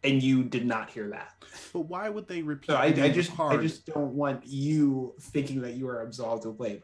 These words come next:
Speaker 1: I think both parties did not hear something the other said.
Speaker 2: But why would they repeat the name of the card if there was only one card mentioned?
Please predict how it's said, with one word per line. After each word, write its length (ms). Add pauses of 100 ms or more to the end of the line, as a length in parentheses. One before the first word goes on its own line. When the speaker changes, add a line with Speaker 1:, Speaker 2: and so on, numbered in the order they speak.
Speaker 1:
I 60
think 260
both 320
parties 640
did 120
not 200
hear 200
something 320
the 100
other 240
said. 260 (220)
Speaker 2:
But 140
why 160
would 140
they 80
repeat 360
the 80
name 220
of 60
the 60
card 380
if 80
there 100
was 200
only 260
one 260
card 320
mentioned? 460